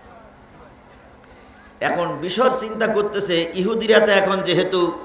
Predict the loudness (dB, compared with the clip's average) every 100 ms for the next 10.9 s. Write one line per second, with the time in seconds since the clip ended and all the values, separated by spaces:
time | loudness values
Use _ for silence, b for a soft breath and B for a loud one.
0 | -16 -20 -20 -20 -4 -2 2 4 4 4
1 | 2 2 0 -2 0 2 4 4 2 -2
2 | -6 -6 -4 -2 -2 0 2 2 2 0
3 | -6 -16 -18 -20 -20 -20 -20 -8 -2 0
4 | 2 2 4 4 2 6 6 6 4 4
5 | 4 6 6 4 4 2 4 6 6 4
6 | 2 6 8 8 6 4 4 4 2 2
7 | 2 0 -4 -2 -4 -4 -8 -14 -18 -20
8 | -20 -20 -20 -20 -20 -20 -20 -20 -20 -20
9 | -20 -20 -20 -20 -20 -20 -20 -20 0 4
10 | 4 2 -4 0 4 6 4 2